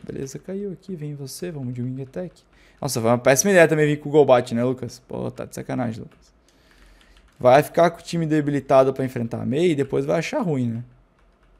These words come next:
Ó, de novo, eu venho com o Pokémon errado. Dá um save state aqui e vambora pra batalha contra a Mei. Beleza, ela tem você, né?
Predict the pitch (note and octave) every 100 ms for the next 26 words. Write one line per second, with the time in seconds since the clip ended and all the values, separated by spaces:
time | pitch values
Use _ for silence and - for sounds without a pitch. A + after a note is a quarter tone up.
0 | - - - _ - B2 D#3 C3 A2 A2
1 | A#2 A#2 - B2+ A#2+ A#2 A2+ A#2 B2+ C#3
2 | C#3+ C#3 _ _ _ _ _ _ _ _
3 | _ _ _ _ _ _ _ _ _ _
4 | _ _ _ _ _ _ _ _ _ _
5 | _ _ _ _ _ _ _ _ - -
6 | - - - - - - C3+ F3 G3+ G3
7 | - B2+ D3 C#3 B2+ C3 C3 C3+ C3+ C3+
8 | C#3+ D3+ A2 A2+ _ _ _ _ _ _
9 | _ _ _ _ _ _ _ _ - F3+
10 | E3+ D3+ C#3+ D3 E3+ E3+ G#3+ - D#3+ C#3
11 | B2+